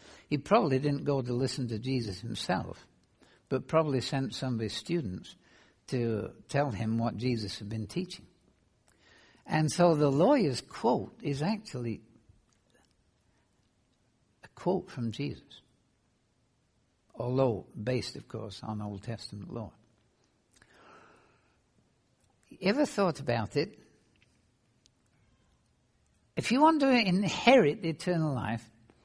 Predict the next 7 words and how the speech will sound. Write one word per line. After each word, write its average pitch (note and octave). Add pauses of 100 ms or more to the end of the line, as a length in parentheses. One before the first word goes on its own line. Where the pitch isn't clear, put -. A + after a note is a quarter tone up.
(2500)
you C#3+
must C#3+
love G#3
the G3
Lord E3+
your C3+
God A2